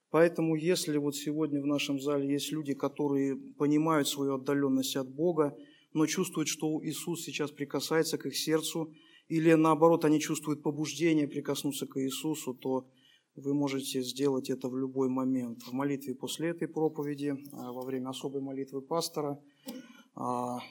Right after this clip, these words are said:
когда вы мо-, сможете повторить за ним слова покаяния, или же после собрания, если подойдете к кому-то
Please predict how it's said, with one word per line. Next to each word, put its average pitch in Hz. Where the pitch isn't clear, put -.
когда 131
вы 135
мо-, 135
сможете 131
повторить 135
за 131
ним 131
слова 127
покаяния, 127
или 147
же 127
после 165
собрания, 147
если 135
подойдете 131
к 131
кому-то 131